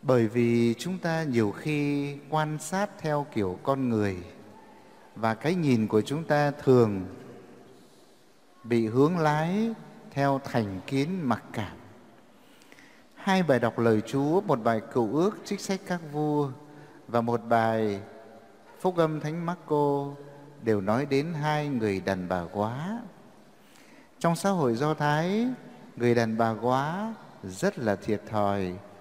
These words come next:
bị coi thường, thậm chí bị khinh bỉ. Họ không được tham dự các buổi cầu nguyện chung, không được có mặt ở hội đường, không còn được hiện diện trong các buổi hội họp, và họ dường như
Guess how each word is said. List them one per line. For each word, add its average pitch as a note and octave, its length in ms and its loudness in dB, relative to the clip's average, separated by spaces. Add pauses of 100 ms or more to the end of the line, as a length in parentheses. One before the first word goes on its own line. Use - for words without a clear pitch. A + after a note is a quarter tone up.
bị A#2+ 120 0
coi D#3+ 300 0
thường, G#2+ 500 0 (340)
thậm G2+ 240 -2
chí D3 380 -8
bị A#2+ 100 -2
khinh C3+ 320 -6
bỉ. G2+ 200 0 (960)
Họ A#2+ 500 4
không F#3 220 -2
được C3 180 2
tham E3+ 240 -2
dự B2+ 340 0
các F#3 180 -2
buổi G#2+ 240 2
cầu A2 160 4
nguyện G#2+ 260 2 (120)
chung, D#3+ 420 -4 (340)
không D3+ 260 0
được G#2+ 160 2
có C#3+ 120 0
mặt D3+ 260 -2
ở G2 140 -4
hội G#2 220 0
đường, G#2 480 0 (420)
không D#3+ 280 -2
còn B2+ 200 0
được A#2 260 0
hiện A#2+ 240 0
diện A2+ 320 0
trong D3+ 180 -4
các F#3 220 -2
buổi G2+ 180 2
hội G2+ 260 0
họp, G2+ 580 -2 (260)
và A2 120 0
họ A2 220 2
dường G#2 420 0
như D3 300 0